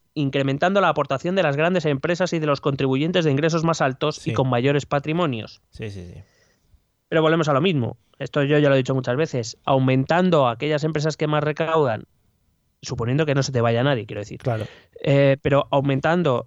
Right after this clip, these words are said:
Speaker 1: eh, la recaudación a las grandes fortunas y a las grandes empresas, no cubres todo. Eh, no sé si es que,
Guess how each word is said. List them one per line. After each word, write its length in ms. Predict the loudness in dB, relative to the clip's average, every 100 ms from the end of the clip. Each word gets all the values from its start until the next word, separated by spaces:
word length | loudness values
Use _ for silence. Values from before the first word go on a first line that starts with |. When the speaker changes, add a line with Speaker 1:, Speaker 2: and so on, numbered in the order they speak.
| -8
Speaker 1:
eh, 540 | -6 -4 -2 -2 -2 -2
la 80 | -2
recaudación 560 | 0 2 2 2 2
a 80 | 2
las 200 | 0 -2
grandes 300 | 0 0 2
fortunas 480 | 0 0 0 -2 -4
y 40 |
a 20 | -8
las 120 | -8
grandes 280 | -8 -6 -4
empresas, 640 | -2 0 0 2 0 -2
no 400 | -4 -2 0 0
cubres 680 | 0 0 2 2 0 -2 -14 -4
todo. 480 | -2 2 2 0 -6 _ _
Eh, 60 | -16 -10
no 220 | 0 2 4
sé 160 | 2
si 100 | 2
es 120 | 0
que, 240 | 0 -4